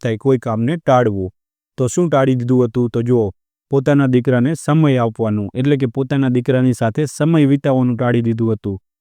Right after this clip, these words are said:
તો સમય વિતાવવો એ તો સ્પેન્ડ થાય, તો અહીંયા આપણે શું મૂકીશું? સ્પેન્ડિંગ ટાઇમ. કારણ કે જુઓ, ક્રિયાપદ આવેલું છે, એટલે બીજી વાર ક્રિયાપદ મૂકવું હોય તો ફરજિયાત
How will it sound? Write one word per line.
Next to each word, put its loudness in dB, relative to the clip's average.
તો -8
સમય 2
વિતાવવો 2
એ 2
તો -2
સ્પેન્ડ -2
થાય, 0
તો -16
અહીંયા -2
આપણે -2
શું -2
મૂકીશું? -2
સ્પેન્ડિંગ -2
ટાઇમ. -4
કારણ 0
કે 0
જુઓ, 2
ક્રિયાપદ 0
આવેલું 4
છે, -2
એટલે -4
બીજી 0
વાર 2
ક્રિયાપદ 0
મૂકવું 0
હોય 6
તો -2
ફરજિયાત -2